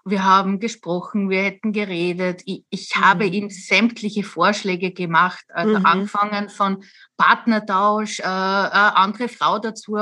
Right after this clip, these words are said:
Speaker 1: holen, äh,
Speaker 2: Mhm.
Speaker 1: Sexpartys. Ich, ich hätte ihm alles vorgeschlagen, alles an
Speaker 2: Mhm.
Speaker 1: Möglichkeiten, äh,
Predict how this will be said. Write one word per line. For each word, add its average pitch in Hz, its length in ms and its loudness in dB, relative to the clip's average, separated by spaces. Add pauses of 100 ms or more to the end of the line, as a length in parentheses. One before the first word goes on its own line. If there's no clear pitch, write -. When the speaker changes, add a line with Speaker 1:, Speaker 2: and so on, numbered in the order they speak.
Speaker 1:
holen, 202 600 -2
äh, 202 240 0
Speaker 2:
Mhm. 214 40 -2
Speaker 1:
Sexpartys. 202 1000 0
Ich, 214 280 -12
ich 233 200 -6
hätte 254 240 2
ihm 240 200 2
alles 233 420 2
vorgeschlagen, 190 680 -2
alles 202 280 0
an 202 140 0
Speaker 2:
Mhm. 196 60 0
Speaker 1:
Möglichkeiten, 220 680 0
äh, - 60 -10